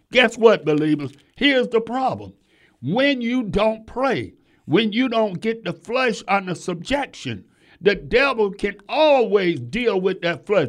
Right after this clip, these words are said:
But if you're praying, if you're seeking God, and if you're calling out to God, then I promise you that God will keep that flesh that you present unto him.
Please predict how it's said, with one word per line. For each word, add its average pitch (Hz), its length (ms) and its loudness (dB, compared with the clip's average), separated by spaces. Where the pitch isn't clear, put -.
But 151 140 2
if 113 200 -6
you're 302 380 2
praying, 143 580 -4
if 185 220 6
you're 294 280 4
seeking 175 440 -4
God, 156 480 2
and 170 140 6
if 170 120 0
you're 277 320 6
calling 226 520 2
out 247 260 0
to 147 80 -2
God, 139 420 0
then 240 280 2
I 214 200 2
promise 285 600 0
you 185 140 -4
that 151 300 -4
God 254 400 6
will 165 140 -2
keep - 440 -10
that 190 260 0
flesh 196 380 2
that 151 240 0
you 196 80 -4
present 170 480 -4
unto 151 280 -6
him. 139 320 -4